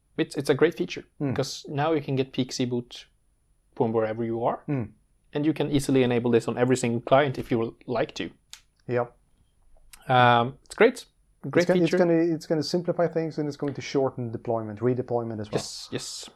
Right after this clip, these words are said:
Speaker 2: Yeah.
Speaker 1: It's great things. Another thing that was, is actually a part of the hackathon they did at the M V P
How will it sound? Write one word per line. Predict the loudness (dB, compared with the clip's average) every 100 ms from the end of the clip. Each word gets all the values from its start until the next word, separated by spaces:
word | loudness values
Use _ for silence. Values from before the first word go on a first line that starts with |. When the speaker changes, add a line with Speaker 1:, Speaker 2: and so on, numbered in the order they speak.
| _
Speaker 2:
Yeah. | -6 -6 -6
Speaker 1:
It's | -12
great | -2 -2
things. | 0 -4 -6 -18 -20 -20 0
Another | 6 8 8
thing | 6 4 6
that | 6 6
was, | 6 6 6 2 0
is | 2 4
actually | 4 4 2 4 4 6
a | 2
part | 4 4 4 0 -14 -16 -18 _ 4
of | 8 10 8 6
the | 0
hackathon | 4 4 4 -2 0 0 0
they | 0
did | 2 0
at | 0
the | -4 -4
M | -6
V | -4
P | 0 0